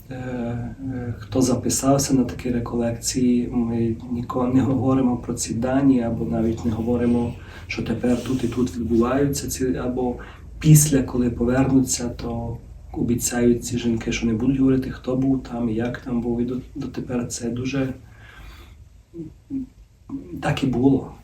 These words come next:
Це не тільки слова, але досвід показує, що починається зцілення. Це, ці реколекції як операція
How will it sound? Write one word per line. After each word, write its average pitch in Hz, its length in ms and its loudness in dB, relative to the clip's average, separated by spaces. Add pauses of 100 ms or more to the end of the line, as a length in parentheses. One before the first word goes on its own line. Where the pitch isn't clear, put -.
Це 110 160 -12
не 120 160 -2
тільки 131 320 -4
слова, 135 600 -4 (800)
але 131 220 0
досвід 147 460 4
показує, 131 640 0
що - 200 -2
починається 127 640 -4
зцілення. 127 680 2 (1000)
Це, 123 460 -2
ці 139 160 2
реколекції 131 580 0
як 127 180 0
операція 131 960 0